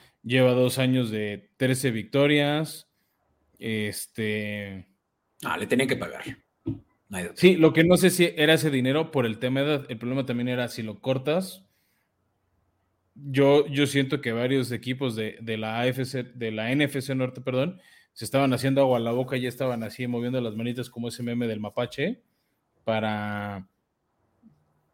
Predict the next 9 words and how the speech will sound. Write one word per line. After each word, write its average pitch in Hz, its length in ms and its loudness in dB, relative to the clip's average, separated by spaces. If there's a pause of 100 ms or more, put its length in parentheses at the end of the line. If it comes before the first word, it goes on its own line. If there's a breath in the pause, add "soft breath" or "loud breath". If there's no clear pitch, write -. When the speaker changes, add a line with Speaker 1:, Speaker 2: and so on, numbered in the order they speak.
(480)
Speaker 1:
para, 117 420 2
para 113 180 0
poder, 123 320 4
este, 117 440 -2
contratarlo 120 540 0
y 131 80 6
ofrecerle 120 560 0
ese 120 160 -4
dinero. 165 520 4